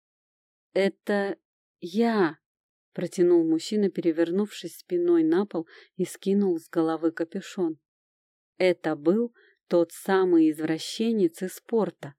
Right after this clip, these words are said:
который схватил меня за руку. Еще припоминаются острые зубы и демонические желтые глаза»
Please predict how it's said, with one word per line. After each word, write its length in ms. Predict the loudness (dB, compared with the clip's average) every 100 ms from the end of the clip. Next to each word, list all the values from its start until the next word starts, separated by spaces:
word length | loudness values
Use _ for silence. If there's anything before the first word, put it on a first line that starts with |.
| _ _ -10
который 360 | -8 -6 -6
схватил 440 | -8 -6 -4 -2 -2
меня 300 | 0 0 0
за 220 | -2 -4
руку. 280 | -6 -14 _ _ _ _ _
Еще 320 | -6 -4 -2 -2
припоминаются 880 | -2 0 2 2 4 4 2 -2
острые 540 | -2 -2 -4 -4 -2 -2
зубы 380 | -2 -2 -2 -6 _ -8
и 120 | -4
демонические 920 | 0 2 4 2 -2 -6 -10 -6 -4
желтые 520 | -2 -2 -4 -2 -2
глаза» 540 | 0 -2 -2 -4 -6